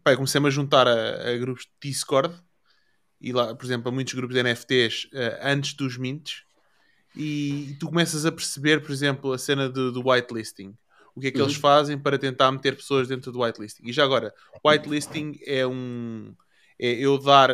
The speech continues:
Speaker 1: acesso às pessoas que, a uma lista privada, é tipo meter o nome na guest na discoteca, ok?
Speaker 2: É.
Speaker 1: Então aquela pessoa tem o nome na guest, vai entrar na discoteca, eh, sim ou sim. Ok? E aqui é igual,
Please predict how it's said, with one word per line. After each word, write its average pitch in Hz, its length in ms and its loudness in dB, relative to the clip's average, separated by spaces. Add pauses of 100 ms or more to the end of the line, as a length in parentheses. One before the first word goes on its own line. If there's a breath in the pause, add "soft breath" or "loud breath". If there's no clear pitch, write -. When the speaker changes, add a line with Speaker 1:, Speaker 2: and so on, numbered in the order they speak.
Speaker 1:
acesso - 760 -2
às 123 260 -8
pessoas 127 460 -2
que, - 100 -20 (160)
a 120 100 -12
uma 127 200 -4
lista 131 320 -4
privada, 131 640 0 (260)
é 151 80 0
tipo 165 600 -2 (240 soft breath)
meter 156 300 0
o 160 60 2
nome 160 280 -2
na 143 100 0
guest 151 460 2
na 151 140 -6
discoteca, - 560 -8 (200)
ok? - 240 -6
Speaker 2:
É. - 400 0
Speaker 1:
Então - 180 -2
aquela 151 260 6
pessoa 175 280 2
tem 165 120 2
o - 20 0
nome 160 160 0
na 160 80 2
guest, 175 220 4
vai 165 120 2
entrar 156 220 4
na 151 60 -4
discoteca, 160 420 -2
eh, 151 180 -6 (320)
sim 165 240 -2
ou 147 80 4
sim. 131 280 -8 (180)
Ok? 110 160 -14
E 131 60 -4
aqui 127 160 -4
é 151 60 2
igual, 151 380 4